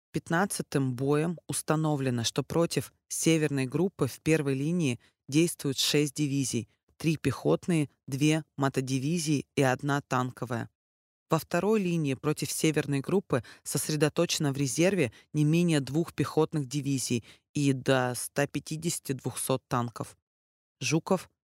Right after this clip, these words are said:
Маленков, двенадцатое сентября тысяча девятьсот сорок второго года. Как мы видим, Георгий Константинович указал на объективный результат его ударов.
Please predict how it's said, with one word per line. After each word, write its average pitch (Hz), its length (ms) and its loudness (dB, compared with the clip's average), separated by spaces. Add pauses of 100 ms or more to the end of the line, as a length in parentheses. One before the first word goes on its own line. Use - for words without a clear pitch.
Маленков, 139 680 0 (220)
двенадцатое 135 580 0
сентября 131 540 -2
тысяча - 300 -6
девятьсот 127 380 -4
сорок - 240 -4
второго 123 380 0
года. 120 320 -2 (800)
Как - 200 0
мы 160 160 0
видим, 156 360 -2 (380)
Георгий 143 400 0
Константинович 139 880 -2 (240)
указал 151 460 0
на 143 220 0
объективный 156 640 -4
результат 143 520 -2
его 135 280 -4
ударов. 123 500 -2